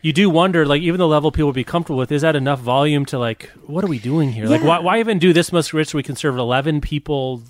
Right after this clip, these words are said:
Speaker 1: in the mor-, I, I don't know.
Speaker 2: Yeah,
Speaker 1: I
Speaker 2: it's,
Speaker 1: just
Speaker 2: uh,
Speaker 1: don't
Speaker 2: that's
Speaker 1: know.
Speaker 2: a tough call. I was reading a profile this morning of Left Bank Books, which is an indie bookstore in Saint Louis,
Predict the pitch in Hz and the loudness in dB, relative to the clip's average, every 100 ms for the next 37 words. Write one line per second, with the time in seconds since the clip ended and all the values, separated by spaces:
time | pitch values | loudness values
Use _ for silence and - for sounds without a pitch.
0 | - - 139 120 139 147 151 147 131 98 | -16 -8 -6 -6 -8 -10 -6 -6 -6 -6
1 | 147 226 196 254 262 - 202 240 220 269 | -2 0 0 -2 -4 -10 -4 -2 0 0
2 | 311 359 302 - 247 214 196 208 240 233 | -2 -4 -6 -6 -6 -4 -4 -6 -6 -8
3 | 196 202 - 190 190 190 190 185 180 180 | -8 -8 -6 -6 -6 -8 -8 -8 -6 -6
4 | 185 170 175 175 - 214 214 226 220 - | -8 -6 -8 -8 -4 -6 -4 -4 -4 -4
5 | 196 190 175 185 175 185 180 175 165 - | -6 -4 -6 -8 -8 -8 -6 -8 -10 -8
6 | 180 180 175 - 175 - 180 175 180 165 | -8 -6 -6 -6 -8 -6 -8 -6 -6 -6
7 | 165 | -8